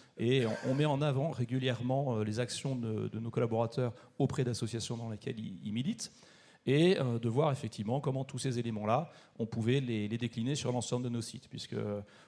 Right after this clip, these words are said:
on a des immeubles anciens, des immeubles neufs, et de se voir effectivement comment toutes les actions peuvent être, euh,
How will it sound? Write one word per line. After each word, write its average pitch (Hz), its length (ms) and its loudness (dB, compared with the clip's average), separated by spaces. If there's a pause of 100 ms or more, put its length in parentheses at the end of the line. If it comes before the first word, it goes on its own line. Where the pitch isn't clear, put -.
on 104 80 -4
a 113 80 -2
des 110 260 -2
immeubles 113 520 2
anciens, 131 520 -2
des 117 220 -4
immeubles 107 340 -2
neufs, 139 440 2 (240)
et 104 80 -2
de 107 80 -4
se 104 160 -4
voir 120 160 2
effectivement 113 460 -6
comment 127 500 -2
toutes - 200 -8
les 107 120 -2
actions 120 260 -4
peuvent 117 220 -6
être, 123 220 -2
euh, 110 160 -2